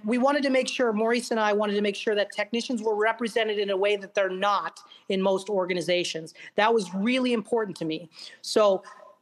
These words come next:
it's one thing to say that we want technician involvement, but we wanted to highlight them and make them feel relevant and that this is a place for them just as much as it is for pharmacists. And that's the reason why one of our keynote speakers, Melissa Page,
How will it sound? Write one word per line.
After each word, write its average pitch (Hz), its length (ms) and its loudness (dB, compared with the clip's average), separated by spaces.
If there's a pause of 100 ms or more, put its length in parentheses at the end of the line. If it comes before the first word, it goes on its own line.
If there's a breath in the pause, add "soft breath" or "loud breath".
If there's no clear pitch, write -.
(340)
it's 208 120 -2
one 269 240 2
thing 269 180 0
to - 80 -6
say 269 320 2
that 262 100 2
we 233 120 0
want 208 200 0
technician 196 460 -2
involvement, 180 500 0
but 185 140 2
we 190 80 2
wanted 202 300 0
to 190 160 -4
highlight 202 580 2
them 190 200 0
and 180 120 -2
make 185 200 0
them 180 140 0
feel 180 300 0
relevant 190 420 0
and 175 120 -2
that 170 160 -2
this 220 180 -4
is 202 80 -6
a 214 60 0
place 208 340 -2
for 190 160 -2
them 196 300 0
just 196 260 -4
as 180 100 -6
much 196 240 0
as 185 120 -8
it 180 100 -2
is 175 160 -4
for 175 140 0
pharmacists. 180 640 -2 (300 loud breath)
And 180 80 2
that's 202 200 4
the 214 80 2
reason 208 320 2
why 208 180 6
one 202 160 4
of 196 80 0
our 190 140 2
keynote 208 400 0
speakers, 226 520 0
Melissa 185 320 -2
Page, 214 460 0